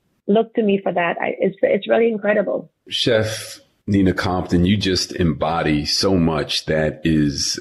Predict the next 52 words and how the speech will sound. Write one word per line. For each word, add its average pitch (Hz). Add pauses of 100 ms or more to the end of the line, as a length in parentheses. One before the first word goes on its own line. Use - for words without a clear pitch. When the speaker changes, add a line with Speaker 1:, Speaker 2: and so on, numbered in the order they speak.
Speaker 2:
just - (220)
so 92
special 82
about 76
what 80
the, 76
uh, 73 (200)
you 95
know, 78 (200)
the 80
world 85
of 80
independent 76
restaurants 73
offer 76
these 71
various 73
cities 73
that 67
they're 76
located 73
in. 73 (300)
You 76
know, 80
you've 82
painted 85
such -
a 85
picture 71
for 73
me, 78
and 73
I, 73
and 76
I 73
believe 71
our 67
listeners, 71
and 67
I 65
think -
we 73
all 76
want 73
to 67
head 76
to 71
Saint 71
Lucia 78
and 78
New 71
Orleans. 67